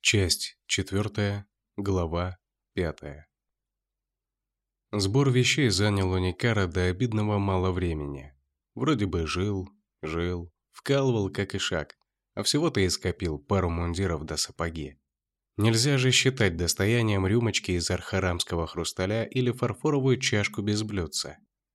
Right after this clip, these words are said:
Из недр сундука и дальних уголков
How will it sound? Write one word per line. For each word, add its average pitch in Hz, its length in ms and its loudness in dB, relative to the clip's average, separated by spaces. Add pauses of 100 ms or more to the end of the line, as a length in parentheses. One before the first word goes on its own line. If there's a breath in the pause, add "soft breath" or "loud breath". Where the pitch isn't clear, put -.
(120)
Из 98 200 2
недр 101 380 2
сундука 95 640 -2
и 92 60 0
дальних 92 460 -2
уголков 90 640 -2